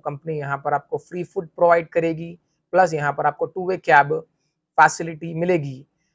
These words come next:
वीडियो पूरा जरूर देखें, एलिजिबिलिटी समझिए। अगर आपको कुछ भी डाउट है related to Global Logic में कितने round of interview होते हैं, क्या क्वेश्चंस पूछते हैं, अप्लाई करने के बाद कितने दिन में रिस्पॉन्स आता है, so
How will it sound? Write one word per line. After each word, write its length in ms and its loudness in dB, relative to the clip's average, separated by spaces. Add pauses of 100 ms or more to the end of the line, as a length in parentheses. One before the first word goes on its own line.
(180)
वीडियो 400 4
पूरा 300 6
जरूर 340 0
देखें, 340 -2
एलिजिबिलिटी 640 -2
समझिए। 520 -4
अगर 240 -2
आपको 200 -4
कुछ 160 -10
भी 120 -2
डाउट 280 2
है 180 2 (500)
related 420 2
to 80 -4
Global 320 0
Logic 280 0
में 100 -4
कितने 260 -4
round 240 2
of 100 -6
interview 300 -4
होते 240 0
हैं, 100 -4
क्या 160 -2
क्वेश्चंस 580 -8
पूछते 320 -8
हैं, 180 -2
अप्लाई 260 0
करने 260 -8
के 100 -8
बाद 260 0 (580)
कितने 220 -2
दिन 120 -2
में 120 0
रिस्पॉन्स 520 -4
आता 240 0
है, 220 0
so 200 -10